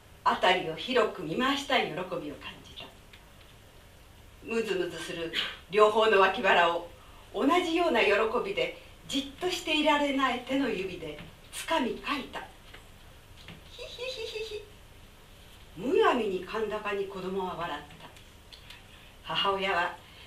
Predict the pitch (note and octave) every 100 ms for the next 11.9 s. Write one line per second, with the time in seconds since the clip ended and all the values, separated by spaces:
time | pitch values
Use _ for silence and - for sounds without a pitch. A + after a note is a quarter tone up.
0 | - - A#3 D4 - - - D#3+ E3+ B3+
1 | C#4+ C4 A#3+ G#3+ E3 - E3+ D#3 - D3
2 | C#3+ - - - - - - - - -
3 | A#3 C4+ C4+ A#3+ - E3+ F3 G3 G3 -
4 | - F3 D#3+ D3 - - - - - D#4+
5 | E4 - C4+ C#4 - E4 F#4 A#3 A#3+ A#3
6 | A3+ G#3+ G#3+ G3 F#3+ D#3+ - - D#3 D3+
7 | - - - - - - - - A3 D#4+
8 | F#4 F#3+ - D3+ E3 - - G3+ F#3+ -
9 | E3 - - - - - - - - F3+
10 | F#3+ F3 F3 E3+ F3 D#3+ D#3+ G#3 G#3 G#3+
11 | G3+ G3 - D#4 C4 G3+ D#3+ D3